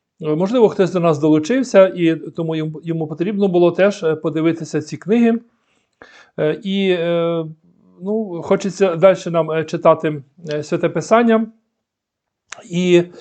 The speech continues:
е, ми сьогодні приступаємо до читання третьої книги, е, "Буття", е, книги, е, яка має назву "Левит".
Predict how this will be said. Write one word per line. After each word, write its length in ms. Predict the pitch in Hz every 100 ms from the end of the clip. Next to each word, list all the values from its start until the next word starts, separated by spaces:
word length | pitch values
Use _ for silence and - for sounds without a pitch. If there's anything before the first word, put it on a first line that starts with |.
| - - - -
е, 100 | 160
ми 160 | 185
сьогодні 380 | 208 190 202 185
приступаємо 680 | 175 175 175 175 185 180 170
до 80 | 170
читання 440 | 170 175 170 165
третьої 440 | 160 180 175 160 151
книги, 420 | 165 175 151 143
е, 600 | 123 - _ _ - 143
"Буття", 580 | 127 143 170 175 233 240 _ _ _ _ _ -
е, 220 | 151 139
книги, 560 | 135 165 233 220 214 214
е, 260 | 165 151 151
яка 420 | 147 156 170 175
має 340 | 170 165 156
назву 400 | 151 156 156 143
"Левит". 460 | 147 147 175 226 -